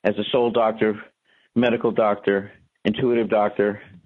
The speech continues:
and always sharing something that's buoyant. And the, the, the words for today's show, it definitely has gotta be, um,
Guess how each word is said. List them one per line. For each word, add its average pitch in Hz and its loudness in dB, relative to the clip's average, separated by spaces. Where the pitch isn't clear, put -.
and 117 0
always 127 0
sharing 117 0
something 107 -2
that's 101 -4
buoyant. 107 0
And 113 0
the, 98 -4
the, 113 -4
the - 2
words 226 0
for 190 0
today's 139 0
show, 127 0
it 110 0
definitely 131 0
has - -10
gotta 107 0
be, 101 -2
um, 90 -6